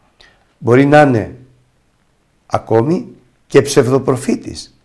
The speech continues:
Δηλαδή να κάνει ό,τι προφητεύει ο Θεός με αυτόν, αλλά να λέει αυτό συγκεκριμένα πράγματα που θέλει να πει με δόλο. Άρα λοιπόν πρέπει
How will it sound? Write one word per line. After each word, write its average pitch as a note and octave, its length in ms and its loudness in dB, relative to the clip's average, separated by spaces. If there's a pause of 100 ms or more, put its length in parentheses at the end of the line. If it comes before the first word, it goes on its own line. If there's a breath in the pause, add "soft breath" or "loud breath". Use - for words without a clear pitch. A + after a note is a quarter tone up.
(360)
Δηλαδή A#2 280 0
να G#2+ 120 0
κάνει F#3 360 2
ό,τι A#2 160 -4
προφητεύει A#2 840 -6 (1000)
ο B2 100 -4
Θεός B2 400 4
με G#2+ 80 -2
αυτόν, F3+ 440 -2 (120)
αλλά B2+ 260 -2
να A#2+ 100 -2
λέει E3+ 240 -2
αυτό D3 260 -4
συγκεκριμένα E3 600 -4
πράγματα F3 420 -4
που - 100 -20
θέλει - 220 -14
να E3+ 140 -6
πει G3 140 -10
με G#3 120 -4
δόλο. F#3 540 -4 (1400)
Άρα C3+ 220 0
λοιπόν C3+ 380 -4
πρέπει B2 640 -6